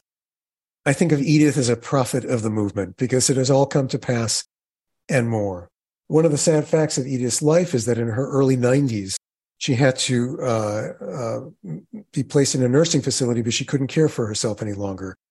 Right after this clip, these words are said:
And she felt compelled to go back in the closet because she was afraid that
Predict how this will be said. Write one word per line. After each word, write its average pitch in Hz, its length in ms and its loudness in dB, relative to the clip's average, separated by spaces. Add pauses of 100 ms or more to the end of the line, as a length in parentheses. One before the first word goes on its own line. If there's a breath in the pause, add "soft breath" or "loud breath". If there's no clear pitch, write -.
(240)
And 151 100 -4
she 156 140 0
felt 147 280 2
compelled 143 360 0
to 139 80 -2
go 131 140 2
back 123 260 0
in 135 60 -2
the 120 80 -4
closet 120 500 -2
because 120 220 -6
she - 140 -2
was 120 140 -2
afraid 131 360 2
that 113 240 0